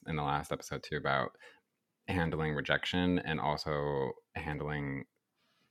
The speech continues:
disinterest and, like, being able to express that.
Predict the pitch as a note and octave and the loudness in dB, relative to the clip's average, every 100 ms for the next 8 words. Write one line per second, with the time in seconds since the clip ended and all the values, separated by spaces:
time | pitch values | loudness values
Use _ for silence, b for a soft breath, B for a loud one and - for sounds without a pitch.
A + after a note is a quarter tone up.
0 | _ _ - D#2+ D2+ E2 F#2+ - D#2 C#2+ | _ _ 0 0 0 4 2 2 -2 -2
1 | C2+ D2 C#2 C2 C2 - C2+ - - F#2+ | -4 -4 -4 -4 -6 0 2 2 2 4
2 | G2 F#2 - | 4 2 0